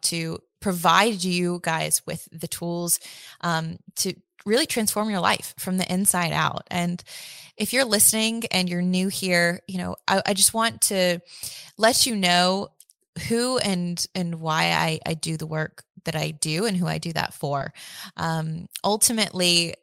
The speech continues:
I am here to serve the really ambitious, high-achieving, smart men, man or woman, uh, who is just ultimately recognizing that they can't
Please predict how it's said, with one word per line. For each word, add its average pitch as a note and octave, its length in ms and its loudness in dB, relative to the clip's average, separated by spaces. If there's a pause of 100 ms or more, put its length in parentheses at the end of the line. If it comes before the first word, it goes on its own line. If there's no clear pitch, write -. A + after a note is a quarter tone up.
(360)
I G#3 360 6
am F#3+ 120 -2
here F3 320 -4
to E3 80 -6
serve D#3+ 680 -4 (200)
the D#3+ 440 -10
really G3 380 -4
ambitious, E3 720 0 (520)
high-achieving, E3 1000 0
smart F#3 720 0
men, F#3 720 -2
man F#3+ 360 -2
or F#3+ 200 -4
woman, F#3+ 440 -6 (440)
uh, E3+ 220 -8 (220)
who A3+ 300 -4
is G#3+ 200 0
just B3 240 0
ultimately G#3+ 720 -2
recognizing E3+ 840 -4
that D#3+ 140 -8
they F3+ 100 -6
can't D4+ 320 -14